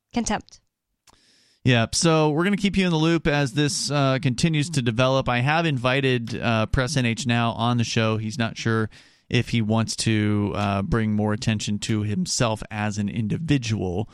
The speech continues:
Speaker 2: He just wants to bring attention to the government and their corruption, uh, that is out there, which is now, again, on display as he has just been arrested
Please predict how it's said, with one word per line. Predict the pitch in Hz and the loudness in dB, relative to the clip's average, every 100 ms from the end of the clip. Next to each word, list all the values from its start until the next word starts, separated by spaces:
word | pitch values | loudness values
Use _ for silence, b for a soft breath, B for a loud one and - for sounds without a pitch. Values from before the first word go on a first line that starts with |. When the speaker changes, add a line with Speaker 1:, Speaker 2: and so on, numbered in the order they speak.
| b b b | b b b
Speaker 2:
He | - | -6
just | 139 127 | -2 -2
wants | 123 113 | -2 -2
to | - 113 107 101 - _ | 0 0 0 -2 -6 _
bring | 123 120 110 | -2 0 0
attention | 98 110 104 113 | 0 -2 -2 -6
to | - 101 95 | -6 -6 -6
the | 95 | -8
government | - 135 165 139 113 104 - b b b | 0 2 4 2 0 -2 -8 b b b
and | - 120 117 | -2 2 2
their | 110 | 2
corruption, | - - 104 151 202 - 120 104 104 110 b b _ | 0 -2 2 2 2 0 0 0 -2 -6 b b _
uh, | 113 110 107 | 0 0 0
that | 117 104 | -2 -2
is | 101 - | -4 -4
out | 110 107 | -2 -2
there, | 107 101 107 | 0 0 0
which | 104 - | 0 -2
is | 104 | -2
now, | 113 107 107 101 | 0 2 0 -2
again, | 113 117 113 | -2 0 0
on | 113 104 107 | 0 -2 -2
display | - - 135 131 113 | -4 -2 0 0 -2
as | 107 | -4
he | 120 | -4
has | 110 104 | -4 -6
just | - 139 139 123 | -2 -2 0 -2
been | 123 | -2
arrested | 107 107 123 - 127 117 | -2 -2 -4 -2 -2 -2